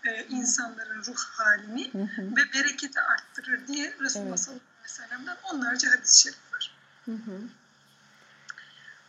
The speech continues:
Speaker 1: Bu, bunu öncesinde belirtmek istedim. Şimdi başlayabiliriz inşallah.
Speaker 2: Tamam.
Speaker 1: Hurufu mukatta ile.
Speaker 2: Evet. İlk, e, ilk ayete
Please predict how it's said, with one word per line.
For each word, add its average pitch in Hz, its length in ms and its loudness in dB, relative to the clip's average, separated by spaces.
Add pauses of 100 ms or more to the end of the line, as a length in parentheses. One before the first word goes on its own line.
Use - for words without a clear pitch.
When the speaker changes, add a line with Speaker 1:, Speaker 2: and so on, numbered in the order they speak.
Speaker 1:
Bu, 381 200 -4
bunu 392 100 -4 (480)
öncesinde 294 400 4
belirtmek 285 380 2
istedim. - 360 2
Şimdi 381 560 6 (220)
başlayabiliriz 233 720 4
inşallah. 247 320 8
Speaker 2:
Tamam. 208 160 -4
Speaker 1:
Hurufu 247 180 0 (220)
mukatta 311 500 8
ile. 269 200 -4 (360)
Speaker 2:
Evet. 185 280 -4 (520)
İlk, - 440 -2
e, 190 400 2 (520)
ilk 254 220 0
ayete 190 720 0